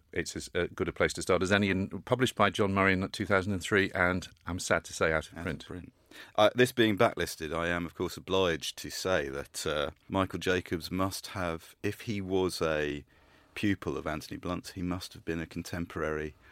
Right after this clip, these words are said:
Speaker 2: of Anita Brookner's.
Speaker 1: Anita Brookner.
Speaker 2: <laughs> Who was also, at one stage, uh,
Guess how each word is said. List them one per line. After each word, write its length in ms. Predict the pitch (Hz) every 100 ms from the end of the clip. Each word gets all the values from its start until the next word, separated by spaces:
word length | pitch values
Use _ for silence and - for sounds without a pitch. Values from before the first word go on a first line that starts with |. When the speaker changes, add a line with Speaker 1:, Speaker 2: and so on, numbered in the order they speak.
| -
Speaker 2:
of 420 | 80 80 78 - - _ _ _ _ _ _ - -
Anita 320 | - 87 78 -
Brookner's. 340 | 73 57 67
Speaker 1:
Anita 260 | 78 73 -
Brookner. 320 | - - 87
Speaker 2:
<laughs> 600 | 80 - - 98 151 -
Who 120 | 107
was 140 | 123 135
also, 360 | 156 - - - - - - -
at 160 | 82 -
one 160 | 85 78
stage, 480 | - 76 73 71 - - -
uh, 200 | 73 69